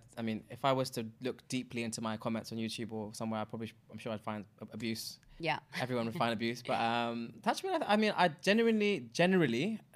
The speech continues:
Speaker 1: it's,
Speaker 2: Yeah.
Speaker 1: it's mainly quite positive.
Speaker 2: Yeah.
Speaker 1: As you say, obviously, there, I'm sure there's people who, you know, misconstrue if you're, like, just in a,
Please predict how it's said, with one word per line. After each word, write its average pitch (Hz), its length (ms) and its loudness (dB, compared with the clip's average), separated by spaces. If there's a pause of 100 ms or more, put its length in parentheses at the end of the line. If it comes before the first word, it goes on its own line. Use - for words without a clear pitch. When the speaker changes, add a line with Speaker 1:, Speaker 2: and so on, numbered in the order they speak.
Speaker 1:
it's, 127 100 0
Speaker 2:
Yeah. 147 100 2
Speaker 1:
it's 123 100 -6
mainly 131 200 0
quite 120 160 0
positive. 135 400 -2 (220)
Speaker 2:
Yeah. 175 180 -2 (580)
Speaker 1:
As 131 100 2
you 131 60 0
say, 131 220 4
obviously, 113 260 -2
there, 113 180 0
I'm 113 80 -6
sure 117 140 -6
there's 110 100 -2
people 110 220 -8
who, 110 300 -4 (240)
you 117 100 -6
know, 110 180 -4
misconstrue 117 800 -6
if 110 120 -8
you're, 117 80 -2
like, 110 240 -4
just 113 180 -10
in 113 80 -6
a, 110 80 -6